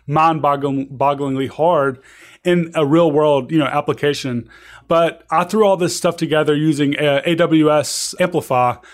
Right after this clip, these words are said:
which is something I would like to talk about too in just a second. But the idea is you, we have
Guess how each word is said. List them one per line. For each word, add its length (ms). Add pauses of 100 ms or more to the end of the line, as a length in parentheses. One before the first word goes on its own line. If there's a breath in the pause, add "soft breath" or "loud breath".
(300 loud breath)
which 200
is 120
something 260
I 60
would 120
like 140
to 80
talk 220
about 180
too 140
in 80
just 180
a 60
second. 420
But 240
the 220
idea 420
is 440 (340 loud breath)
you, 280
we 220
have 480